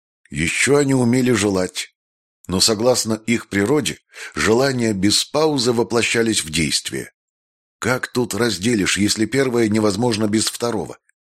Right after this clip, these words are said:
Каждый из охотников жил сам по себе. Запах собрал их вместе.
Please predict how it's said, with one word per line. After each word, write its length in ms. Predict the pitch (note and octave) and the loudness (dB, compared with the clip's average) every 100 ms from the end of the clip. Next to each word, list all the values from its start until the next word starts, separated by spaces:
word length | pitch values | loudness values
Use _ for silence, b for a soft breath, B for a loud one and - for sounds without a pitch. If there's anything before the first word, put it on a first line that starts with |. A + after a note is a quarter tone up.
| _ _ _ _ | _ _ _ _
Каждый 440 | F2+ G#2 F2 F2 F#2 | -2 0 0 2 2
из 120 | F2 | 2
охотников 680 | E2+ B2+ C3+ B2+ A#2 A#2 F#2 | 2 2 0 -2 -2 -2 0
жил 220 | G2 G#2 | 2 2
сам 220 | - F#2+ | 0 -2
по 100 | F2+ | -2
себе. 380 | - E2 B1+ - _ _ _ _ _ | -2 -4 -8 -14 _ _ _ _ _
Запах 560 | B1+ D#2 C#3 - D#2 - | -4 0 0 0 -6 -2
собрал 460 | F#2+ E2+ F2+ E2+ | 0 0 0 0
их 120 | E2+ D#2 | -4 -4
вместе. 520 | F2 F#2 - - | -2 0 -2 -6